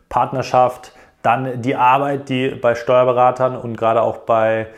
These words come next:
dem Level je nach Arbeitgeber, da haben wir auch schon viel drüber gesprochen, wenn du regelmäßig die Videos schaust, sehr, sehr intensiv sein können. Gerade wenn du vielleicht bei größeren Kanzleien arbeitest, gerade bei den Big Four ist es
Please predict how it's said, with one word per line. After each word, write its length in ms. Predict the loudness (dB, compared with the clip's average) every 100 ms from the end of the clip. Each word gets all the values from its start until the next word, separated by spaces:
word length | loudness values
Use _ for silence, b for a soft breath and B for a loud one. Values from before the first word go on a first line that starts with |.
| B B
dem 160 | -4 0
Level 280 | 0 2 0
je 100 | 0
nach 240 | -2 -2
Arbeitgeber, 520 | -2 -2 -4 -4 -2
da 60 | -4
haben 100 | -4
wir 100 | -6
auch 80 | -6
schon 180 | -12
viel 180 | -10 -8
drüber 220 | -4 -4
gesprochen, 420 | -6 -2 0 0 -2
wenn 80 |
du 80 | -2
regelmäßig 520 | 0 2 0 -4 -8
die 120 | -10 -8
Videos 300 | -4 -4 -4
schaust, 500 | -2 0 0 -4 -20 B B -18
sehr, 300 | -4 0 2
sehr 460 | 4 4 4 2 -8 -20 _ _
intensiv 560 | -10 -6 -4 -2 -4 -2
sein 300 | 0 0 -2
können. 240 | -6 -4
Gerade 300 | 0 2 2
wenn 80 | -4
du 60 | -6
vielleicht 340 | 0 0 -2
bei 80 | -2
größeren 440 | 2 2 0 -6
Kanzleien 540 | -6 -10 -6 -6 -4 -6
arbeitest, 560 | -2 -2 -2 -6 -8
gerade 220 | -4 -2
bei 100 | -2
den 160 | -4 -4
Big 160 | -8 -6
Four 280 | 0 2
ist 120 | 2 -4
es 200 | -8